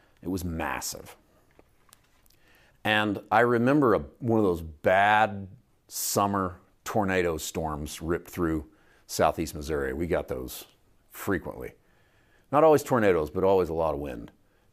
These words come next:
And I remember that that tree came down one night with a massive crash. In fact, it crashed into the shed in the backyard of our house, just demolished it.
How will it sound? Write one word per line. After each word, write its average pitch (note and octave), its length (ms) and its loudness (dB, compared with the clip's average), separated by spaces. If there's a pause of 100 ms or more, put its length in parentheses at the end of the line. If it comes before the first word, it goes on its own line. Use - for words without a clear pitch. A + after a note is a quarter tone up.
(120)
And F#2+ 500 -2 (840)
I G2 60 2
remember G#2+ 580 2
that F2+ 460 -4
that F#2+ 300 0
tree G2+ 680 -2 (1160)
came A2 320 -2
down G2+ 400 -2
one C#2+ 260 -8
night B1+ 480 -10 (1120)
with G2 160 0
a D#2 80 0
massive F2+ 720 -2
crash. C2+ 400 -8
In F2 80 -8
fact, F2+ 260 -2
it D#2+ 100 -8
crashed F2+ 440 -4
into E2+ 200 -4
the C#2 100 -8
shed D2 640 -4 (760)
in G2 100 -2
the F2 60 0
backyard E2 520 0
of D#2 80 -2
our D2+ 100 0
house, D2 260 -4
just - 240 -10
demolished C#2+ 840 -4
it. - 220 -12